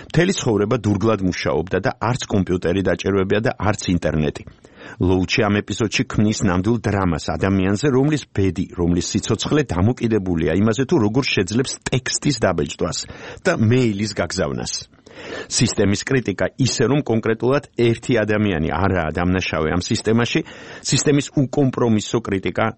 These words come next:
ერთ-ერთი ყველაზე ჰუმანურ კინემატოგრაფისტის ფილმში. ყველა ფილმში, როგორც კარგ, ისე წარუმატებელ ფილმებში, ასეთებიც აქვს, განსაკუთრებით ბოლო წლებში, ის რჩება პირველ რიგში ჰუმანისტად და ახერხებს ამავე დროს იყოს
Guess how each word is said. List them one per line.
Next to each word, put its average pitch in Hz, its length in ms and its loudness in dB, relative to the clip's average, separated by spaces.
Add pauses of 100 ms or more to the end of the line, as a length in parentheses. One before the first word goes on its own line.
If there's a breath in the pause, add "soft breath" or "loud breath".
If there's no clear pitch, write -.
(100)
ერთ-ერთი - 440 -2
ყველაზე 127 580 2
ჰუმანურ 101 720 2
კინემატოგრაფისტის 87 1000 0 (160)
ფილმში. - 500 0 (920 loud breath)
ყველა 101 320 2
ფილმში, - 420 -4 (260)
როგორც 92 380 -4
კარგ, 113 360 0
ისე - 160 -2
წარუმატებელ 101 760 2
ფილმებში, 110 540 0 (240 loud breath)
ასეთებიც 85 600 -2
აქვს, - 220 -4
განსაკუთრებით 87 680 -2
ბოლო 107 240 2
წლებში, 95 400 -2
ის 160 200 -2
რჩება 123 540 0
პირველ 104 400 0
რიგში 92 320 -2
ჰუმანისტად 85 600 0
და 131 160 0
ახერხებს 107 640 -2
ამავე 92 320 2
დროს 104 280 -2
იყოს - 240 -2